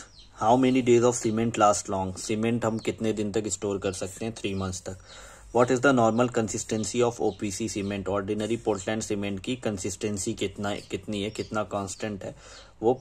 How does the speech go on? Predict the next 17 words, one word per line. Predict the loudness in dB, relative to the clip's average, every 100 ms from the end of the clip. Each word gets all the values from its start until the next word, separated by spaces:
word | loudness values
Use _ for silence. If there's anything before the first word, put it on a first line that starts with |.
| 0
पच्चीस | 0 -2 -4
से | 0 0
पैंतीस | 2 2 2 -2
परसेंट | -4 -4 -6 -8 -10
है। | -16 -20 -20 -16 -16 -16 -20 -10
What | 6 6 6
should | 2 0
be | 6
the | 6
पीएच | 4 2 2 4
value | 2 4
of | 4 4
water | 2 2 0
used | -2 -4 -2
in | -4
concrete? | -2 -4 -4 -6
कंक्रीट | -2 -2 0 -2